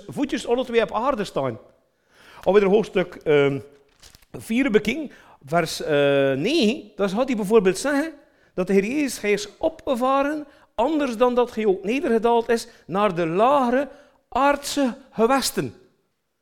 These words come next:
Hier op aarde bij ons, is ooit bij ons geweest.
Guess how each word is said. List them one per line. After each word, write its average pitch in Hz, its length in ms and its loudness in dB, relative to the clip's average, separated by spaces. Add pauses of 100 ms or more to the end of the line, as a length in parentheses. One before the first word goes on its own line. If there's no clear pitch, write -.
(640)
Hier 254 160 2
op 254 80 2
aarde 262 280 2
bij 247 120 -2
ons, - 440 -8 (680)
is - 220 -12
ooit 311 380 0
bij 247 120 0
ons 277 160 -2
geweest. - 540 -8